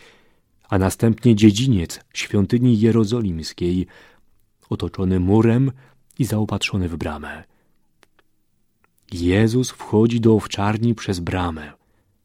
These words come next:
to znaczy Jezus wchodzi zgodnie z prawem. Ale z figurą pasterza kontrastuje obraz rozbójników i złodziei, którzy wdzierają się do świątyni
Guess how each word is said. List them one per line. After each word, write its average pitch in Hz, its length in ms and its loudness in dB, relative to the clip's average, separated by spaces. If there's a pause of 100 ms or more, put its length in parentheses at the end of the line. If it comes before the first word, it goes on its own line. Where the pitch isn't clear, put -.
(300)
to 82 120 -16
znaczy 90 500 -4 (540)
Jezus 123 580 4
wchodzi 127 560 -2
zgodnie 120 540 0
z - 100 -14
prawem. 87 560 -8 (1600)
Ale 80 180 -8
z - 80 -10
figurą 117 420 0
pasterza 98 680 -2 (1120)
kontrastuje 104 720 2
obraz 131 400 2
rozbójników 117 960 2
i 110 80 2
złodziei, 85 600 -8 (960)
którzy 113 380 4
wdzierają 117 640 6
się 87 180 -6
do 87 100 -4
świątyni 90 760 -4